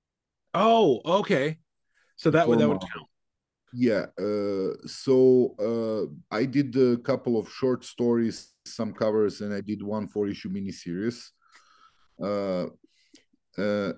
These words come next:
Speaker 2: and then I, uh, kinda got into dispute with the, with the, uh, main editor of the line, and just before that, I got offered to move to Marvel, because
Speaker 1: Okay.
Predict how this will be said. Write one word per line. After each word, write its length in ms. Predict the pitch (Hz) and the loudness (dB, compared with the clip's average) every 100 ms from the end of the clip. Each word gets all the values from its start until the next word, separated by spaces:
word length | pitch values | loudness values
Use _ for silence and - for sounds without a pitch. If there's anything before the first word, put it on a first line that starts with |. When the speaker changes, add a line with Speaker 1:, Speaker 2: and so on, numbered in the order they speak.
| 87 | -4
Speaker 2:
and 320 | 101 104 98 | -4 -2 0
then 200 | 113 117 | 2 2
I, 460 | 107 104 107 90 - | 2 0 0 -2 -4
uh, 340 | 73 80 67 - | -6 -4 -4 -6
kinda 240 | 110 110 | -4 -4
got 280 | 92 113 - | -2 -2 -2
into 240 | 107 98 90 | -6 -8 -8
dispute 760 | 107 - - 104 92 - - | -8 -10 -8 -6 -6 -8 -14
with 300 | 80 87 80 | -10 -8 -6
the, 420 | 87 87 85 76 | -4 -2 -2 -4
with 280 | 62 90 80 | -6 -8 -6
the, 560 | 82 85 82 78 73 71 - - - - - _ _ _ | -4 -4 -2 -4 -4 -6 -10 -14 -16 -18 -20 _ _ _
uh, 40 | 85 | -10
main 580 | 71 65 92 98 98 | -10 -8 -6 -4 -2
editor 720 | 92 90 85 - 87 85 78 - | -2 -2 -4 -4 -2 -2 -4 -6
of 200 | 80 80 | -8 -2
the 80 | 98 | -2
line, 480 | 98 110 110 101 - _ _ _ - | 2 2 0 -2 -10 _ _ _ -4
and 540 | 101 107 101 92 - - _ _ _ _ _ _ _ _ _ 123 | 0 0 0 -2 -2 -8 _ _ _ _ _ _ _ _ _ -6
just 300 | 95 165 135 | 0 2 0
before 380 | 127 - 139 135 | -4 4 6 8
that, 240 | 127 127 | 6 4
I 140 | - 107 | -2 -2
got 360 | 101 110 110 - | 2 0 0 -4
offered 460 | 104 95 117 104 - | -4 -2 -4 -4 -6
to 140 | 101 | -6
move 260 | 101 104 - | -4 -4 -4
to 100 | 101 | -4
Marvel, 540 | 90 85 95 143 143 - | -2 0 0 0 -2 -8
because 320 | 104 95 107 | -8 -2 0
Speaker 1:
Okay. 100 | 98 | 0